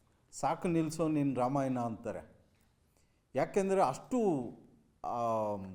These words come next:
ಉದ್ದ ಇರುತ್ತೆ ಅಂತ. ಅದೇ ಶಾರ್ಟಾಗಿ ನಮ್ಮ ತೆಲುಗಿನಲ್ಲಿ ಏನಂತಾರೆ ಅಂದರೆ ಕಟ್ಟೆ, ಕೊಟ್ಟೆ, ತೆಚ್ಚೆ. ಕಟ್ಟೆ ಅಂತ ಅಂದರೆ ಶ್ರೀಲಂಕೆಗೆ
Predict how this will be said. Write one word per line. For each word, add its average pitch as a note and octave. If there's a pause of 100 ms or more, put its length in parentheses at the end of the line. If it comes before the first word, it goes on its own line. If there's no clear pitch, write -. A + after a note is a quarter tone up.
(200)
ಉದ್ದ D#3+ (800)
ಇರುತ್ತೆ C#3
ಅಂತ. F#2+ (640)
ಅದೇ D3 (760)
ಶಾರ್ಟಾಗಿ F3 (300)
ನಮ್ಮ C#3+ (320)
ತೆಲುಗಿನಲ್ಲಿ E3+
ಏನಂತಾರೆ C#3
ಅಂದರೆ C3
ಕಟ್ಟೆ, E3
ಕೊಟ್ಟೆ, D3+
ತೆಚ್ಚೆ. B2+ (1300)
ಕಟ್ಟೆ C#3+
ಅಂತ G#3
ಅಂದರೆ F#3 (1000)
ಶ್ರೀಲಂಕೆಗೆ F#3+